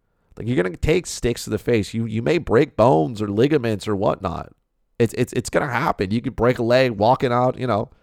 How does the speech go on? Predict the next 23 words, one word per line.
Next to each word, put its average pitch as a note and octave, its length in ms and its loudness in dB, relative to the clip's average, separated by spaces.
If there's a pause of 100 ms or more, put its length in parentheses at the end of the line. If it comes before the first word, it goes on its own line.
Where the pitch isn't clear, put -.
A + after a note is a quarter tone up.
(420)
slipping - 420 2
on C3+ 120 2
a B2 40 -2
step A#2+ 360 0
on B2 120 0
your A2+ 100 0
way A2+ 180 2
out B2 200 0
to C3+ 60 0
work. - 360 -4
Yeah, - 140 -2
you D3 120 -4
could. A2+ 400 0 (1500)
Some D3+ 240 0
parents D3+ 280 0
don't C3+ 180 0
wanna, C3 280 2
like, G#2 300 0
put - 220 -6
their A#2+ 120 0
kids G#2+ 360 -6
through E3+ 280 -8
that - 300 -8